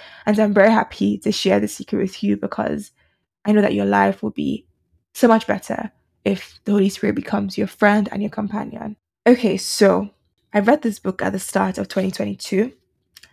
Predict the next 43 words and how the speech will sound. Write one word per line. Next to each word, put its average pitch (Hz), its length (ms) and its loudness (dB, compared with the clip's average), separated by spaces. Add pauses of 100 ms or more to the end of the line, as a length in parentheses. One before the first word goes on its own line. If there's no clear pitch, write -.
(140)
and 190 180 -4
it's 190 140 -6
called 196 260 0
Power 202 220 2
Through 202 160 -6
the 196 80 -6
Holy 196 200 0
Spirit 190 480 -4
by - 200 -10
Spurgeon. 214 580 -4 (680)
At 196 140 0
the 196 60 0
time, 214 680 -2
because 214 340 2
I 196 100 -2
wasn't 202 380 0
really 196 180 0
good - 240 -4
at - 360 -12 (540)
sitting 208 380 0
with 190 180 -4
content 196 460 -2
that - 80 -6
I 208 80 -4
was 208 160 -4
taking 190 300 -2
in, 208 320 -4 (400)
I 196 80 4
read 214 220 4
the 202 80 -2
book, 196 280 -2
highlighted 202 560 -2
it, - 400 -4
thought 208 160 4
it 196 80 0
was 196 180 -2
good, 196 280 0
but 190 160 -4
didn't 202 320 0
really 196 480 -2 (420)
know 208 300 6
the 208 100 -2
power, - 720 -2